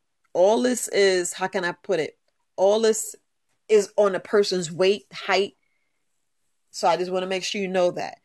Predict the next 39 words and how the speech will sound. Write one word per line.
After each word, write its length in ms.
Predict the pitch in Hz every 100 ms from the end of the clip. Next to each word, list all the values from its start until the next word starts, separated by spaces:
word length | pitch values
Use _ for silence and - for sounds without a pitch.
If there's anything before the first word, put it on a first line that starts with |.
| _
So 240 | - 185 170
if 80 |
I 140 | 170 180
would 120 | 202
stick, 240 | - 208
I 80 | 208
would 140 | 175 180
st-, 320 | - - 185
stick 380 | - - 208 202
with, 140 | 175
like, 200 | 165 156 _
eighty 240 | 185 202 196
grams. 720 | 165 175 180 185 190 208 - _ _ -
So 240 | - 202
what 280 | 175 196 -
you 80 | 208
don't 340 | 180 190 240
wanna 300 | 226 196 175
do, 260 | 156 170 160
you 160 | 160
don't 240 | 165 190 -
wanna 220 | 214 190
take, 380 | - - 175 _ _ _
you 120 | 190 208
know, 140 | 190 -
over 320 | 190 190 170
forty 440 | 160 - 190 185 175
milligrams. 960 | 170 165 156 147 131 107 85 - - _ _ _ 147
Don't 300 | 180 180 -
take 220 | 208 185
over. 240 | - 170 147
It's, 340 | - 160 -
it's, 300 | - 165 - -
it's 240 | 170 -
not 380 | 175 180 175 165
good 240 | 185 185
for 100 | 180
pregnant 420 | 156 - 185 170 165
women, 400 | 165 160 156